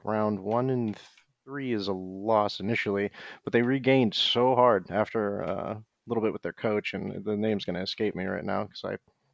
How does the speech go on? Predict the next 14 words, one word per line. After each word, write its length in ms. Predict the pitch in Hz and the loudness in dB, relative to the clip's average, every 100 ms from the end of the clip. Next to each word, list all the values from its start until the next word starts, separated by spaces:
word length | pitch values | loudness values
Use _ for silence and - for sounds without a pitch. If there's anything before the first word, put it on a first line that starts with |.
| _ | _
I 60 | 113 | -4
didn't 100 | 120 | 0
even 200 | 104 92 | 0 0
re-, 140 | 107 104 | 2 2
<laughs> 180 | - | 2
honestly, 420 | - 110 107 90 95 | 0 0 0 -2 0
I 20 | |
didn't 160 | 107 104 | 0 0
even 140 | 95 | 0
realize 280 | 101 95 92 | 0 0 -2
Vitality 420 | 92 - 95 90 | -6 -4 -6 -6
had 160 | 95 98 | -4 -6
a 40 | - | -4
coach, 340 | 95 92 | -8 -6